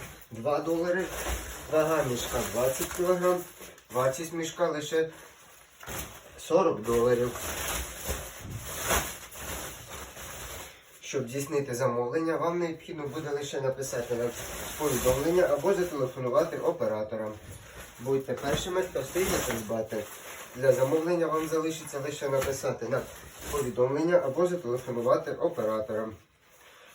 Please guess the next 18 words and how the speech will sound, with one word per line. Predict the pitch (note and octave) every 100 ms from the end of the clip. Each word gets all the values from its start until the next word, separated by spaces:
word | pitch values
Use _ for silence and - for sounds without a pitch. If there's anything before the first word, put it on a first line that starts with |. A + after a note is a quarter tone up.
| -
Куртки | E3+ D#3 - C3+
дитячі, | B2 C3 C3+ - C#3
міксовані | C3 D#3 - B2+ A2+ B2 C#3 F3 - - - - - - - - -
першого | D#3+ F3 - B2 A#2+ -
сорту, | C3+ B2+ - F3+ F3+ - - - - _ _ _ - - - _ _ _ -
в |
хорошому | D#3+ D#3 F#3+ - C3+ A#2+
стані, | - C3+ A2+ C#3+ E3+ - - - - - - - - - -
для | C#3+
хлопчиків | C#3 F3+ F3+ - D3 B2
та | D#3+
дівчаток | D3+ B2 - A#2+ C3 D#3+ -
віком | D#3+ F3 F3
від | D#3 D3+ D3+
одного | C3 C3 D#3 F3+ - - -
до | A#2+
дванадцяти | D#3+ C3+ A2+ A#2+ - - - G#2+ A#2
років. | A2+ G#2 A#2